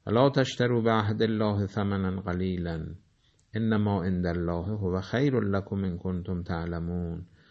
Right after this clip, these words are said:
ما عندکم ینفد." آیه نود و شش. یعنی به خاطر مال دنیا دین رو زیر پا نگذارید، خلف وعده نکنید.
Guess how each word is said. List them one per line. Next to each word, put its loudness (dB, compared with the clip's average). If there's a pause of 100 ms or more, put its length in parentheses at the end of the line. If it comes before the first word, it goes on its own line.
(260)
ما 6
عندکم 4
ینفد." 0 (1040)
آیه -2
نود -2
و -4
شش. -10 (960)
یعنی 0
به 0
خاطر 0
مال 0
دنیا -2 (420)
دین 2
رو 2
زیر 0
پا -2
نگذارید، -6
خلف -4
وعده -2
نکنید. -4